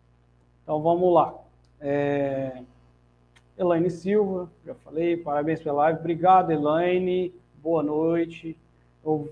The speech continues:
Valdemir Pandolfo. Boa noite,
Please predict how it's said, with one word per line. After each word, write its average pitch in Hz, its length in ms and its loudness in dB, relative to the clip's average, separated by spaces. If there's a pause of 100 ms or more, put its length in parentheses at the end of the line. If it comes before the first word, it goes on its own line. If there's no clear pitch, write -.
Valdemir 196 880 2 (800)
Pandolfo. 180 680 2 (480)
Boa 226 280 4
noite, 185 560 2